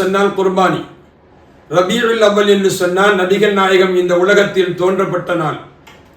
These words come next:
இதுபோல ஒவ்வொரு மாதங்களையும் பார்க்கின்ற பொழுது ஒவ்வொரு காரணங்கள் நமக்கு ஞாபகம் வரும். மாதங்களில்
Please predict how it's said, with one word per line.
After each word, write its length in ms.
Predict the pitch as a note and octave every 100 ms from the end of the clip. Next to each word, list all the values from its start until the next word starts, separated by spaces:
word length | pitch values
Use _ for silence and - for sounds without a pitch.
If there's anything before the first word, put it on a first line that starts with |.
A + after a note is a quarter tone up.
| _ - _ _ -
இதுபோல 300 | E3 G3 G#3+ G3
ஒவ்வொரு 280 | G3+ A3 G#3+ F#3
மாதங்களையும் 640 | G3+ A3 A3+ A3 G#3+ G#3+ F#3
பார்க்கின்ற 360 | F#3+ F#3 F#3 F3
பொழுது 280 | D#3+ D#3+ F#3+ G3 - - - _ _ _ _ D3+
ஒவ்வொரு 220 | F3+ F#3+ F#3+
காரணங்கள் 540 | G#3 A#3 A#3 A3 G3+
நமக்கு 240 | G3 G3+ G3+ G3
ஞாபகம் 420 | G3 F#3+ F3+ E3
வரும். 220 | C3+ - - _ _ _ _ _ _ _ _ _ _ _ _ _ _ _ _
மாதங்களில் 800 | D3 F3 G#3+ A3+ A3 G#3+ G#3